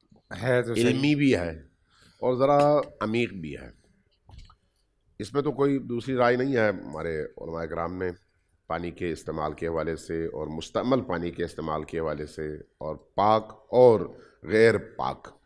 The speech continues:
Speaker 2: पानी के इस्तेमाल के हवाले से बात कर दी। जो मौजू सोचने वाला है वो ये है कि जो पानी हम इस्तेमाल करते हैं वो ज़मीन के नीचे जाता है।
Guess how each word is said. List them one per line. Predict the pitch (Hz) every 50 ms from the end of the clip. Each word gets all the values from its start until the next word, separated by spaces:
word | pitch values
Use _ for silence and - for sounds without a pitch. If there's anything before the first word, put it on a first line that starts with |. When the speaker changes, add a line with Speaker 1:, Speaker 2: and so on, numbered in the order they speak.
| _ _ _ _ _ -
Speaker 2:
पानी | - 101 101 101 101
के | 92 104 98
इस्तेमाल | 90 - - 90 82 87
के | 90 92
हवाले | 95 107 110
से | 113 107
बात | 101 95 95 -
कर | - -
दी। | - - - _ _ _ _ _ _ _ _ _ _ _ _ _ _ _ _ _ _ _ _ _ _ _ _ _ _ _ _ _ _ _ _ _ _ _ _ _ _ _ _ _ _ _ _ -
जो | 92 131 160
मौजू | 156 160 156 151 170
सोचने | 160 - 147 131 123 151 147
वाला | 147 147 151 147 143
है | 151
वो | 143 131 135
ये | 135 139 127 123
है | 117 120 113
कि | - - 117 117 120 120
जो | 120 98 101 120 120 101 -
पानी | 92 90 87 90 92 92 98 95 - -
हम | 85 90 90 - -
इस्तेमाल | 82 - - 92 90 87 82 78 80 80 -
करते | - 73 - - - 76
हैं | 78 78 85
वो | 95 98 98
ज़मीन | 87 87 80 85 87 90
के | 90 98
नीचे | 90 82 78 73 87 76
जाता | 69 58 - - - 62 65
है। | 62